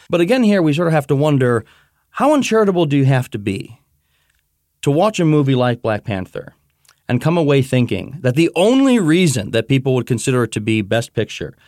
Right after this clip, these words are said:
is to shove, quote, "shove diversity down people's throats"? I think that's a direct quote. You have to, you have to read it.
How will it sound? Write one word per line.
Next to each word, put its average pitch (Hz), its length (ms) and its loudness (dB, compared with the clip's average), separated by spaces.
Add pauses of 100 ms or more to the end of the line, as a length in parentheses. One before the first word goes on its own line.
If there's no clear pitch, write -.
(540)
is 135 180 0
to 131 80 -2
shove, 156 520 0
quote, 156 280 0
"shove 156 320 0
diversity 127 500 0
down 113 240 -2
people's 104 400 -4
throats"? 92 320 -4
I 127 80 2
think 156 220 -2
that's 113 160 -2
a 101 40 -10
direct 92 340 -8
quote. 71 320 -8
You 104 100 -2
have 107 140 -4
to, 104 160 -2
you 113 100 -4
have 98 120 -6
to 95 80 -10
read 92 200 -10
it. - 100 -20